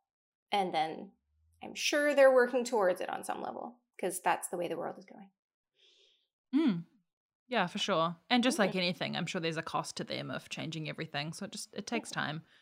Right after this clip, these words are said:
Speaker 2: But the more it becomes more common, the more options people have to choose from. So, yeah,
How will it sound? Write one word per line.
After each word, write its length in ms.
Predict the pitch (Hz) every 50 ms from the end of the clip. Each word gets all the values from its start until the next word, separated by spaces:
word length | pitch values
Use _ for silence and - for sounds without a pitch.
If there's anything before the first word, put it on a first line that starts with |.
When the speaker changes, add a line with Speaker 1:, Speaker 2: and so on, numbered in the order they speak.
| _ _ -
Speaker 2:
But 120 | 220 214
the 60 | 247
more 220 | 233 233 233 220 196
it 60 | 143
becomes 340 | 202 190 - 190 180 170 151
more 100 | 175 165
common, 320 | - - 170 160 151 143 147
the 60 | 143
more 180 | 147 - - -
options 460 | - - - - 143 151 - - -
people 260 | - - - - 160
have 360 | 156 156 139 151 151 - - -
to 80 | - 165
choose 220 | - 175 170 -
from. 300 | - 160 156 170 175 160
So, 260 | - - 131 - 165 - _ _ _ _ _ _ _
yeah, 160 | - 240 175